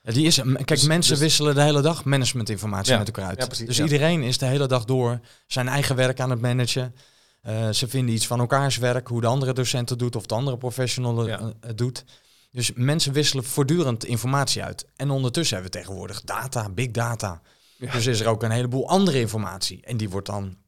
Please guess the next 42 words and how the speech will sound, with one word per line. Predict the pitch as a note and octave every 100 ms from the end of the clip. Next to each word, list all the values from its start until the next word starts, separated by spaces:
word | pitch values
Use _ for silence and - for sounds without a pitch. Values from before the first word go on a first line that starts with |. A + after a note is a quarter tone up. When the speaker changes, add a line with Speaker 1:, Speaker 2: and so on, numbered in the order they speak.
| -
Speaker 1:
wordt | - G#2+
uit | G2+
systemen | - B2 C#3+ C3+ C#3 C3
gehaald | A#2+ A#2+ A#2+ A2+
en | G2
die | G2
wordt | G2+
dan | G#2 G2
vaak | G2+ F#2+
door | G#2+
een | G#2
bepaalde | G#2 G#2+ G#2+
afdeling | B2 G#2+ G2+ G#2
verwerkt | A#2+ B2 C#3+ D3
en | - B2
via | - G#2 G#2
rapportages | G2+ A2+ A2+ A#2 A#2+ A#2+
verspreid | - A2+ - B2+ B2
in | B2+
het | A#2+
bedrijf. | B2+ C#3 A2 - - _ _ _ _ _
Wat | B2 A2+
dan | G2+ F#2+
door | G2+
managers, | G#2 A2+ A2+ C3+ -
maar | G2+
ook | G2+
door | G#2
professionals | G2+ G2+ G#2 C3+ B2
wordt | G#2+ G#2+
gebruikt | A#2 G2 G2+ G#2
om | A#2+
te | A2+
kijken | A2 A2 B2
van, | B2+
hey, | C3+ A2+
doen | A2
we | A2
de | A2+
goede | C#3+ C#3+
dingen? | E3+ B2+ E2
Speaker 2:
Ja. | A2+ G2